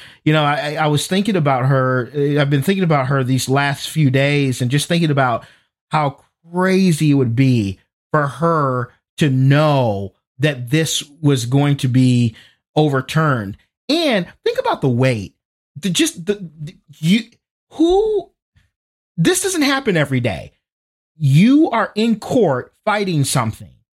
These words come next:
and the decision that is made affects the whole United States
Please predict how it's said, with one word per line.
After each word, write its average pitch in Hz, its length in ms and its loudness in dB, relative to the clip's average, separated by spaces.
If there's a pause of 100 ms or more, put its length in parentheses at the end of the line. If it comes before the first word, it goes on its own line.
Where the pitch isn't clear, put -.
(180)
and 202 220 0
the 185 60 2
decision 294 840 0
that 240 160 0
is 180 180 0
made 165 680 2 (600)
affects - 1160 -4 (1000)
the 190 140 0
whole 349 300 0
United 269 360 0
States - 720 -4